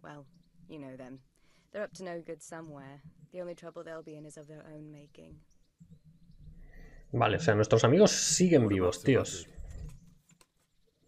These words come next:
Speaker 1: Sir Hanush, he's the Lord of Rattay. He gave his lower castle to Sir Radzig, a place called Perkstein.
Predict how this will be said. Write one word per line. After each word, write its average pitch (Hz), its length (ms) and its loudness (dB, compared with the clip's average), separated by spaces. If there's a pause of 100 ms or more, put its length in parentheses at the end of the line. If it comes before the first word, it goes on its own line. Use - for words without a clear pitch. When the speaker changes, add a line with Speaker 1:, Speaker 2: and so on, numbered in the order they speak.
(100)
Speaker 1:
Sir 233 200 -10
Hanush, 202 600 -10
he's 202 220 -10
the 185 100 -10
Lord 175 200 -8
of 156 100 -20
Rattay. 160 400 -16 (340)
He - 80 -16
gave 202 220 -8
his 185 120 -14
lower 196 240 -6
castle 180 540 -10
to - 180 -16
Sir 156 300 -14
Radzig, - 460 -16 (160)
a 180 40 -20
place 185 280 -10
called 165 280 -14
Perkstein. - 560 -20